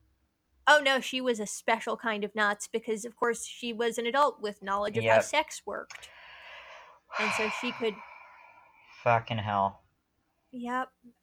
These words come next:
Speaker 2: Um, so, we will get back
Speaker 1: Yes.
Speaker 2: into the satanic panic next week.
Speaker 1: When we cover some of the other heinous nightmare trials.
Speaker 2: Mm-hmm.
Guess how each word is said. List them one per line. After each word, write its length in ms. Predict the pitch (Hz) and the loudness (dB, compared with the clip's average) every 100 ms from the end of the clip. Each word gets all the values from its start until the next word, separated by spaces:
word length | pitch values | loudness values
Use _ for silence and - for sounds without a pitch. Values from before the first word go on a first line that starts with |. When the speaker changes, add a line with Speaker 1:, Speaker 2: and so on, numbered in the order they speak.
| _ | _
Speaker 2:
Um, 580 | 131 131 127 123 123 123 _ _ _ _ _ | 6 8 8 6 0 -4 _ _ _ _ _
so, 800 | - - 196 202 175 147 160 208 _ _ _ _ _ _ _ _ _ _ _ | -16 0 8 10 12 10 8 4 _ _ _ _ _ _ _ _ _ _ _
we 280 | - 135 165 | -8 0 0
will 260 | 214 240 202 | 8 8 8
get 320 | 135 156 - | 8 4 8
back 400 | 143 143 170 - - | 10 12 10 4 -8
Speaker 1:
Yes. 380 | 135 165 240 262 | -4 -2 0 2
Speaker 2:
into 320 | 175 156 151 | 4 4 4
the 120 | 143 | 2
satanic 640 | 139 151 147 160 156 147 - | 4 4 2 2 2 2 -2
panic 680 | - 180 196 160 139 - - - - - _ _ _ _ _ - _ _ _ - | 0 4 6 8 6 6 -4 -8 -12 -20 _ _ _ _ _ -20 _ _ _ -8
next 560 | 107 123 175 - - | 2 4 4 2 -4
week. 440 | 170 147 143 185 - - - - 480 - _ _ _ - _ | 0 2 2 -2 -4 -6 -8 -12 -14 -18 _ _ _ -20 _
Speaker 1:
When 240 | 233 226 | -8 -6
we 160 | 233 240 | -2 -4
cover 420 | 233 240 240 262 | 0 0 2 0
some 280 | 262 254 240 | 0 -2 0
of 180 | 254 247 | 0 -2
the 160 | 294 277 | -6 4
other 580 | 320 370 349 285 220 196 _ _ _ _ | 6 8 6 6 2 -2 _ _ _ _
heinous 400 | 247 240 226 - | -4 -2 -2 -2
nightmare 380 | 220 220 - 208 | -2 -2 -2 -4
trials. 760 | 208 214 208 202 202 135 135 | 0 2 2 0 0 2 2
Speaker 2:
Mm-hmm. 280 | 143 143 170 | 0 -2 -4